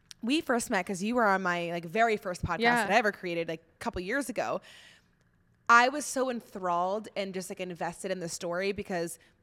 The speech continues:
Speaker 1: one, it's such an amazing story, but two, the, I've never seen branding so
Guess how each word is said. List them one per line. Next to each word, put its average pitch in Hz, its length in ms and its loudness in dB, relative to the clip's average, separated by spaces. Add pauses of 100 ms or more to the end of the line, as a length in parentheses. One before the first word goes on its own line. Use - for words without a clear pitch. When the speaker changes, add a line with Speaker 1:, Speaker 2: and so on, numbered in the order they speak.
(120)
Speaker 1:
one, 208 260 2
it's 214 100 -2
such 185 140 -10
an 190 80 -8
amazing 180 320 -4
story, 185 240 -2
but - 200 0
two, 247 560 2 (720)
the, 208 320 0
I've 233 200 0
never 226 440 -2
seen 233 380 -6
branding 202 600 -4 (600)
so 294 1000 4